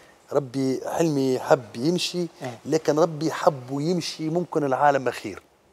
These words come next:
Speaker 1: أنا الحقيقة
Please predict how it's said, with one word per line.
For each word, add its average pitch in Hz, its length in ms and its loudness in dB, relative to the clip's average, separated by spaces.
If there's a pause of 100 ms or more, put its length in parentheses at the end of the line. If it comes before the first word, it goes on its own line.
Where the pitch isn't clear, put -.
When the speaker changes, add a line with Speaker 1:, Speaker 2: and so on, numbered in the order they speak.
(3250)
Speaker 1:
أنا 202 460 4 (3250)
الحقيقة - 500 0